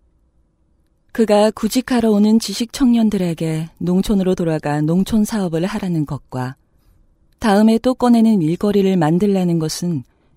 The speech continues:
결코 현실에서 출발한 이론적 근거가 있는 것이 아니었었다. 그저 지식계급의 구직꾼이 넘치는 것을 보고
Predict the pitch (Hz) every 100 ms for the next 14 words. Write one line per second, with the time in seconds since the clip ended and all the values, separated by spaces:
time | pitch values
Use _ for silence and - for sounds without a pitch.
0 | _ - 196 226 277 285 294 233 208 202
1 | 220 202 175 160 160 _ _ - 175 185
2 | 190 190 - 185 190 196 185 156 135 127
3 | - 127 - 151 180 175 - 139 - 104
4 | - _ _ _ _ _ _ _ _ _
5 | _ _ _ _ _ _ _ _ - 208
6 | 202 202 - 220 247 233 233 208 208 208
7 | 202 208 220 208 208 202 170 185 - 208
8 | 196 190 - 175 156 - 143 139